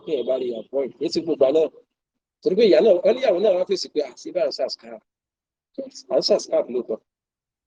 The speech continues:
Ṣùgbọ́n náà kéèyàn wà ala, ala, ala, ala, ala, ala al-hadar.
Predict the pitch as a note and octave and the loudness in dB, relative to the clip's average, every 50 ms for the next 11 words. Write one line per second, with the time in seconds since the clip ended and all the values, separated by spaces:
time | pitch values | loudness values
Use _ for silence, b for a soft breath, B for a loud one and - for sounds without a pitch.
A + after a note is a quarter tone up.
0 | _ _ _ _ _ _ _ - - - - A3 F3+ G3 A#3 G#3 - - F3 F3 | _ _ _ _ _ _ _ -16 -10 -8 0 2 4 4 4 2 0 0 0 0
1 | D3 B2+ C3+ D3 C3 - C3+ C#3+ B2 A#2+ - - C3 C#3+ C#3+ C3 - C#3 C#3+ - | 0 0 0 -2 -2 -2 -4 -4 -6 -6 -6 -8 -6 -4 -4 -4 -4 -6 -8 -8
2 | C3 - - - - - - - A#2 - - A2+ - B2+ B2 - C#3 D3+ D3+ C3+ | -8 -10 -12 -12 -14 -16 -16 -16 -16 -14 -14 -14 -14 -14 -14 -8 -4 -2 -2 -2
3 | C3 - - D#3 C3+ A#2+ A2 F#2 - | -4 -4 -4 -4 -2 -2 -4 -6 -10